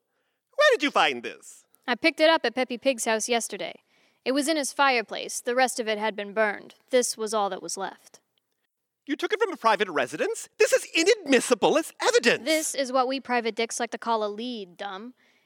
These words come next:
Speaker 2: If I can figure out what it is, it may lead me to some real evidence. So, you say it's a will?
Speaker 1: Most likely. It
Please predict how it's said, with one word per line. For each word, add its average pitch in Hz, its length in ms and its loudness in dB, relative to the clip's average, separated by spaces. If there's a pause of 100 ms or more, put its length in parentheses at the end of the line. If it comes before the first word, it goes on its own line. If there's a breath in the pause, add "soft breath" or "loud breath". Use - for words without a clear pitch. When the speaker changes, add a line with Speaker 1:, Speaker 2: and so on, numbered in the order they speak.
Speaker 2:
If - 80 -14
I 254 60 4
can 254 140 -4
figure 285 260 -2
out 262 140 2
what 247 100 -2
it 226 100 -4
is, 277 300 0
it 240 80 -4
may 247 180 -2
lead 262 320 2
me 240 180 -6
to 247 120 -8
some 233 240 -6
real 226 320 -2
evidence. - 640 -8 (420)
So, - 460 0
you 214 320 -16
say 220 260 -2
it's 202 140 -6
a 202 80 -4
will? 269 300 -4 (760)
Speaker 1:
Most 131 440 -6
likely. 113 400 -2
It 80 120 -20